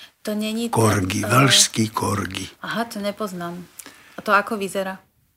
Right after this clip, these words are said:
Speaker 2: Tak nie vysoký, skôr menší, má srsť, e,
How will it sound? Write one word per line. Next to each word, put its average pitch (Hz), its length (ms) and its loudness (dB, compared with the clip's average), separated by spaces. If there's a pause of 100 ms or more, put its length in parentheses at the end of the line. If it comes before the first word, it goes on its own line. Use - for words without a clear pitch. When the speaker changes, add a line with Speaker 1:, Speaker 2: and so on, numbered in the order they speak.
(1300)
Speaker 2:
Tak 220 200 4 (760)
nie 196 300 8 (580)
vysoký, 165 720 4
skôr 156 420 6
menší, 156 760 6 (580)
má 127 320 2
srsť, - 720 4
e, - 100 0